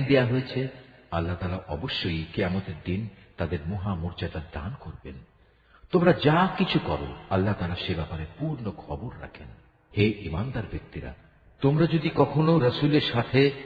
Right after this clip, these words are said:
একাকী কোনো কথা বলতে চাও, তাহলে অপ্রয়োজনীয় কথাবার্তা নিয়ন্ত্রিত করার জন্য তোমরা কিছু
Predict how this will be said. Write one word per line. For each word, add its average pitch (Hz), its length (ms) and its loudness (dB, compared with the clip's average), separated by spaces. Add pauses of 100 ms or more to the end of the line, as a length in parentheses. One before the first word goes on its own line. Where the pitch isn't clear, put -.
(140)
একাকী 139 400 4
কোনো 135 240 -2
কথা 98 260 -2
বলতে 85 360 0
চাও, 80 240 -2 (600)
তাহলে 120 240 4 (140)
অপ্রয়োজনীয় 143 680 4
কথাবার্তা 110 600 0
নিয়ন্ত্রিত 135 600 2
করার 95 340 2
জন্য 82 240 -4 (360)
তোমরা 101 220 0
কিছু - 260 -4